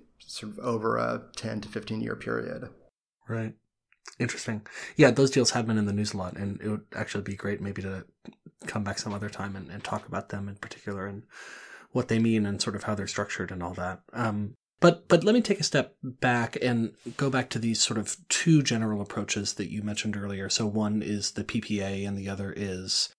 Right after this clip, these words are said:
Speaker 2: going to the merchant market, uh, with a hedge. So, uh, do we have the data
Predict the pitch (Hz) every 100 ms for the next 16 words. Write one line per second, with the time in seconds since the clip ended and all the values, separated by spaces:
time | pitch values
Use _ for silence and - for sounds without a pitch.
0 | - 120 107 101 110 101 104 - 101 95
1 | - 113 123 - 110 101 - 104 101 107
2 | 107 - 107 110 - - - - - 151
3 | 143 - - 131 131 - _ - 151 233
4 | 214 196 175 170 113 117 135 135